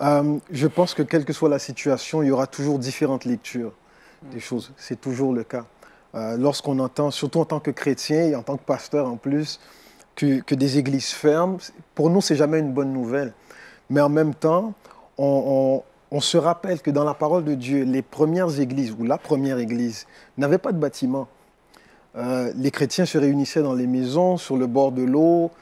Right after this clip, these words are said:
euh, dans différents endroits publics. Et donc, aujourd'hui, si nous pouvons jouir de bâtiments que nous appelons nos temples et dans lesquels nous nous réunissons, les premiers chrétiens n'avaient, n'avaient pas ce luxe-là. Et ça n'a pas empêché l'Église de poursuivre son, son œuvre,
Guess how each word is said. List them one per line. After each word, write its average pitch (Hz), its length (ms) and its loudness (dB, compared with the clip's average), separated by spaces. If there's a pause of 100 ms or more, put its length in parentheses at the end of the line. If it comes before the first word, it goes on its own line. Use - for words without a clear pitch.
(280)
euh, 120 200 -6
dans 127 280 -4
différents 135 540 -2
endroits 131 380 -2
publics. 135 480 0 (400)
Et 127 80 0
donc, 170 400 2
aujourd'hui, 147 540 2
si - 160 -2
nous 165 100 2
pouvons 139 320 0
jouir 143 260 2
de 139 120 0
bâtiments 135 640 -2
que 123 100 -8
nous 120 180 -4
appelons 127 300 -4
nos 113 140 -4
temples 175 380 -4 (360)
et 123 60 -4
dans 143 140 2
lesquels 143 300 2
nous 151 100 0
nous 143 140 0
réunissons, 135 800 0 (260)
les 131 100 0
premiers 160 340 4
chrétiens 156 360 -2
n'avaient, 131 220 0
n'avaient 127 300 -4
pas 160 180 2
ce - 140 -6
luxe-là. 131 680 -4 (500)
Et 143 60 -2
ça 151 140 4
n'a 135 120 -2
pas 180 180 2
empêché 151 400 -2
l'Église 131 640 -2
de 123 180 -4 (240)
poursuivre 175 500 -2
son, 131 420 -4
son 120 300 -4
œuvre, 175 340 -2